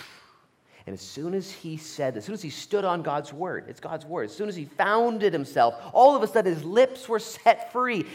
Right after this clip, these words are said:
his ears were opened up. And this, God is the God of second chances.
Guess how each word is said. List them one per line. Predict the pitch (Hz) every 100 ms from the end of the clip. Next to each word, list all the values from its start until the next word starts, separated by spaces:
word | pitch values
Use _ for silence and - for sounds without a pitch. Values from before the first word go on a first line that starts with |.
| -
his | 214 -
ears | 254 262 277 254 185
were | 226 233
opened | 214 262 254 233 226
up. | 220 220 214 - - _ _ _ _ _ _ _ -
And | 110
this, | 113 - - -
God | 151 202
is | 143
the | 127
God | 120 117
of |
second | - 101 - -
chances. | - 87 90 -